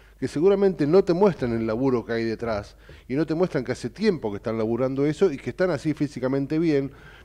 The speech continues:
Y no hablo bien para, para, este, eh, tener un, un, un, una espalda en B corta, no, bien físicamente, este, como, como podría estar un tipo como yo de cincuenta y pico de años. Y, y, y hay una mentira detrás de lo que uno ve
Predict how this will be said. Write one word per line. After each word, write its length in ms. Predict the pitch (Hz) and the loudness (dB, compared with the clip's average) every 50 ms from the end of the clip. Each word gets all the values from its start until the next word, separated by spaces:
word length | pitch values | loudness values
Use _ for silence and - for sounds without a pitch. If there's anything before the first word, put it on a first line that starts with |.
| - - | -10 -6
Y 100 | 156 175 | -4 0
no 120 | 196 226 | 2 4
hablo 240 | 214 156 123 117 104 | 4 6 6 4 4
bien 260 | 101 117 131 131 123 | 4 2 0 0 0
para, 300 | - 117 107 104 101 95 | -2 -2 -2 -2 -2 -4
para, 440 | - 101 95 98 95 92 85 69 80 | -4 -4 -4 -4 -4 -4 -6 -6 -10
este, 800 | 90 - - 92 92 90 90 87 82 78 76 69 67 62 64 - - - - - - - - - | -12 -12 -10 -8 -8 -6 -6 -8 -8 -10 -10 -12 -14 -16 -20 -20 -20 -20 -20 -20 -20 -20 -20 -20
eh, 360 | - 82 82 73 62 60 90 - | -16 -14 -14 -14 -14 -14 -16 -14
tener 300 | - 101 98 107 117 110 | -10 -10 -8 -6 -6 -6
un, 100 | 110 95 | -6 -8
un, 220 | 82 78 104 104 - | -10 -12 -12 -12 -12
un, 500 | - 107 107 - 80 107 101 71 87 107 | -12 -12 -12 -12 -12 -14 -14 -14 -12 -12
una 120 | 107 113 117 | -10 -10 -10
espalda 400 | - - - 120 120 110 104 101 | -10 -8 -8 -8 -6 -6 -8 -10
en 100 | 95 95 | -12 -12
B 120 | 107 98 | -14 -14
corta, 600 | - 127 143 151 151 143 139 120 - 127 120 131 | -10 -6 -4 -2 -2 -2 -4 -6 -8 -8 -8 -6
no, 360 | 165 180 143 123 104 - - - | -6 -6 -6 -8 -10 -12 -18 -12
bien 240 | 147 214 233 185 - | -8 -6 -6 -6 -6
físicamente, 800 | - 160 147 - 143 127 131 135 160 185 185 156 175 165 139 | -4 -6 -6 -6 -6 -8 -6 -6 -6 -6 -8 -6 -6 -6 -6
este, 220 | 107 - - 113 104 | -6 -8 -12 -14 -12
como, 280 | - 110 101 104 95 | -12 -12 -12 -12 -12
como 180 | - 107 110 107 | -10 -10 -10 -8
podría 240 | - 123 131 139 135 | -8 -6 -4 -4 -4
estar 160 | 120 139 131 | -4 -2 -4
un 80 | 127 117 | -4 -4
tipo 220 | 131 135 117 117 | -4 -6 -6 -6
como 180 | 104 110 214 98 | -6 -6 -8 -6
yo 140 | - - | -2 -2
de 80 | 139 123 | -2 -2
cincuenta 300 | - 107 98 101 95 98 | -2 -4 -6 -6 -6 -8
y 40 | 92 | -10
pico 200 | 104 101 95 101 | -10 -6 -4 -4
de 100 | 95 92 | -4 -4
años. 320 | 82 80 82 80 76 - - - - - - - - - - - - - - - - - | -6 -8 -10 -12 -16 -18 -20 -20 -20 -20 -20 -20 -20 -20 -20 -20 -20 -20 -20 -20 -20 -12
Y, 120 | - 143 135 | -6 -4 -4
y, 440 | 139 - 170 156 143 147 135 - - - - - - | -4 -4 -6 -6 -6 -6 -6 -8 -10 -14 -18 -12 -4
y 60 | 131 | 0
hay 140 | 156 185 233 | 0 2 2
una 120 | 247 220 185 | 2 0 0
mentira 480 | 156 143 139 139 - 240 233 170 131 | 0 0 -2 -2 -2 0 0 2 2
detrás 260 | 117 117 - 131 131 | 0 0 -2 -2 -2
de 80 | 120 123 | -2 -2
lo 80 | 107 95 | -4 -4
que 80 | - 123 | -4 -4
uno 180 | 127 127 120 | -2 0 0
ve 260 | 120 131 135 131 - | 2 2 0 0 -4